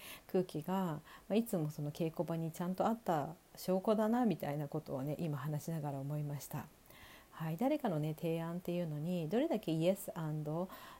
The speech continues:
で乗っていけるかっていうこと。そう、イエス、バットでもなく、ノーでもなく、まずはイエス、そしてアンドって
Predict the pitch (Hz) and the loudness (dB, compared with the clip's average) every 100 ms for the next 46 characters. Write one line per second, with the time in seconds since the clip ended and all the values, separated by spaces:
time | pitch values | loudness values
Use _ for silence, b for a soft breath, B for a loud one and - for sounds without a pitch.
0 | - 180 175 - 160 160 - 180 180 - | -2 0 2 -2 -4 -4 -2 0 0 0
1 | 185 185 - 143 - - - 214 226 226 | 0 -2 -4 -6 -8 -10 0 2 4 6
2 | 214 220 208 - 208 208 B B B - | 4 0 -4 2 2 2 B B B -8
3 | - 180 - 180 180 - - 160 156 151 | 0 0 2 2 2 0 -6 -2 -2 -4
4 | 151 - 185 - - - 156 196 196 180 | -4 0 0 -2 -6 -4 0 2 2 0
5 | 165 156 - 143 - 165 165 190 185 - | -2 -4 -4 -6 -2 0 2 4 2 0
6 | 151 185 220 202 196 208 - 202 185 156 | -2 2 4 2 2 -2 -2 0 2 2
7 | 214 233 226 233 214 165 151 156 170 - | -2 0 0 2 2 2 0 -2 -8 -6
8 | 185 - 214 175 151 147 151 170 - - | -6 -2 -2 -2 -2 -2 -4 -6 -8 -6
9 | - 247 233 | 0 2 2